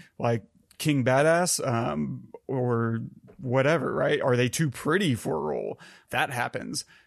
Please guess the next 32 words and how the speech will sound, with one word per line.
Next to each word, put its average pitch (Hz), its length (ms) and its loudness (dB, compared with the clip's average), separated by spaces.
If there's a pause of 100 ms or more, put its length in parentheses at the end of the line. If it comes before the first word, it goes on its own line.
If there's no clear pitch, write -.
Uh, - 440 -4
and 120 220 0
so 127 320 2
you, 131 300 0
there's 135 240 -2
just 160 160 0
always 190 380 0
these 165 160 0 (180)
weird 170 300 0
little 170 160 2
things 143 420 0
you 123 240 -4
don't 135 260 -2
necessarily 123 460 0
think 135 240 -4
about 117 400 0 (280)
until 127 220 -2
you're 120 180 0
in 117 100 2
this 110 160 -2
industry. 131 600 -4 (320)
Um, 113 380 -2
I 123 180 0
had 127 160 0
a 113 60 0
project, 117 680 0
one 135 120 0
of 123 60 0
my 117 100 2
earliest 123 460 0
projects, 131 500 -4 (360)
I 110 460 0